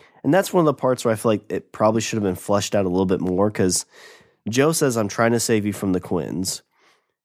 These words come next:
And he tells her to go to Florida. He's gonna send her money, all this other stuff. And she's just kinda like, "Okay," and leaves. So I don't know.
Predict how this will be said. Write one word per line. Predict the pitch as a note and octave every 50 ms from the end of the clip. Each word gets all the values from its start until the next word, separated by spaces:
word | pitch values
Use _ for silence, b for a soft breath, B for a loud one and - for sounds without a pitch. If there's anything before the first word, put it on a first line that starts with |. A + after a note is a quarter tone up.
| _ _ -
And | A2 G#2+ G#2 G#2 G2+
he | G2+ G#2
tells | - B2 A#2 A#2 A2
her | A2 G#2+
to | G2+ G2 F#2 F2+
go | B1 - F#2+ G#2+ B2
to | C3
Florida. | C3 - - A2+ A2 G#2 G#2
He's | G2+ F#2 -
gonna | G2 F#2 F2+
send | - - G#2 G#2 G#2+
her | A2
money, | G2+ G2 F#2 F#2 F2+ F2
all | E2+ F2+ F#2+
this | F#2+ F#2 - -
other | F#2 E2+ E2+ E2+
stuff. | - - D#2+ D#2 E2 F2 - - - _ _ _ _ _ _ _ _ _ _ _ - A#2
And | A#2 A#2 A#2 A2 G#2+
she's | - - C3+ C3 C#3
just | C#3+ C3+ -
kinda | - - B2+ B2+ B2+
like, | B2 A#2+ A2 G#2+ G#2 G2 - - - -
"Okay," | C3+ C3+ - C#3+ A#2+ A2+ A2+ A#2+ B2 - _ _ -
and | G2+ G2+ G2 G2+
leaves. | G2 F2+ C#2 G#1 - F#2+ A2 - - - - _ _ _ _ _ _ _ _ _ _ _ -
So | - - E3 -
I | - - G#3+
don't | A#3 A#3 A3+
know. | G#3 F#3+ F#3 E3+ D#3+ -